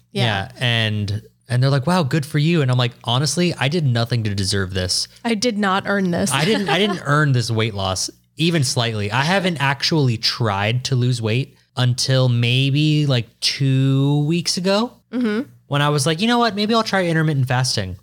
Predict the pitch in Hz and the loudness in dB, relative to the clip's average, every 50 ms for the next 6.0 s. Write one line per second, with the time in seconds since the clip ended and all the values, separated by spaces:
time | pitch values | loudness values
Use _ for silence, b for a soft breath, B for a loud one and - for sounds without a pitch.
0 | _ _ _ - 131 135 135 131 127 123 120 117 117 113 107 - - 262 254 - | _ _ _ -4 0 0 2 2 2 2 0 0 -2 -4 -4 -4 -4 -4 -2 -2
1 | 277 254 269 381 294 320 - - 180 165 156 143 135 196 190 165 117 95 95 - | -2 -2 -2 -2 -2 -2 0 0 2 2 2 0 0 0 0 0 -2 -4 -4 -8
2 | B B B B B B - 415 403 392 427 415 - - 262 254 262 254 - 294 | B B B B B B -2 0 0 2 0 0 0 0 0 0 0 0 0 0
3 | 254 254 294 - - - - - - - 170 160 147 123 165 175 160 160 165 151 | 0 0 0 -2 -4 -6 -6 -8 -6 -4 -2 -2 0 2 2 2 2 0 0 -2
4 | 135 131 139 147 147 151 151 151 147 - - 123 123 120 117 113 113 113 117 - | 0 0 0 2 2 0 0 -2 -2 -2 0 0 2 2 0 0 0 -2 -2 -2
5 | 117 120 117 104 101 - - - 143 147 127 - - 156 143 139 139 139 135 123 | -2 -2 -2 -2 -4 -6 -6 -4 -2 -2 -2 -2 0 0 2 2 2 0 -2 -4